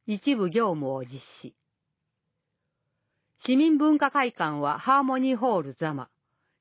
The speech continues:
市民体育館はスカイアリーナ座間。市民交流プラザはプラット座間。総合福祉センターは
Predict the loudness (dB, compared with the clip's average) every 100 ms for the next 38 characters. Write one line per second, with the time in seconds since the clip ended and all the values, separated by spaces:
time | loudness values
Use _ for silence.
0 | -4 2 2 2 2 0 -2 -6 -2 0
1 | 0 -2 -2 -6 -6 0 2 2 -2 -2
2 | -2 -2 -4 -4 -4 -6 -8 _ _ _
3 | _ _ _ _ _ _ 0 4 4 4
4 | 4 4 2 0 0 0 0 -2 -2 -2
5 | -4 _ -4 0 0 -2 -8 -6 -4 -4
6 | -6 -12 _ _ _ _ _ _ -2 2
7 | 2 2 0 0 -2 -2 0 0 0 0
8 | -2 0 -2 -4